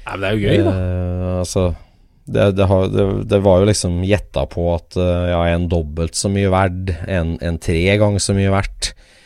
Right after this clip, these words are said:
Speaker 2: Eh, ikke sant? Altså, de villeste estimatene var jo fire-fem millioner dollar, og så går den for seks komma to millioner dollar. Det, <laughs> det, eh,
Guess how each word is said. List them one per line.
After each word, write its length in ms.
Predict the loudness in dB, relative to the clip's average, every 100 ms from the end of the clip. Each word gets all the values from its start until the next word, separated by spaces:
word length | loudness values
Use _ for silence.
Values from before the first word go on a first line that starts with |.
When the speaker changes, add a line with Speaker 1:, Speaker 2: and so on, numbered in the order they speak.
| _ _
Speaker 2:
Eh, 460 | -4 0 0 0 -2
ikke 60 | 0
sant? 180 | -2 0
Altså, 180 | -2 0
de 120 | 0
villeste 840 | 0 2 2 4 2 2 0 0
estimatene 720 | 0 0 -2 -2 -2 -2 -2 0
var 160 | 0
jo 120 | 0 -2
fire-fem 720 | -2 -2 -2 -4 -4 -6 -4
millioner 400 | -2 0 0 0
dollar, 300 | -2 0 -2
og 40 | -2
så 60 | -2
går 80 | -4
den 80 |
for 80 | -4
seks 460 | -6 -6 -8 -14 -14
komma 240 | -8 -6
to 160 | -4 -4
millioner 480 | -4 -4 -4 -4 -4
dollar. 280 | -4 -4 -4
Det, 300 | -2 -2 -4 _ -20 -18
<laughs> 460 | -18 _ -12 -6
det, 80 | -2
eh, 880 | 0 2 0 -2 -2 -4 -4 -6 -8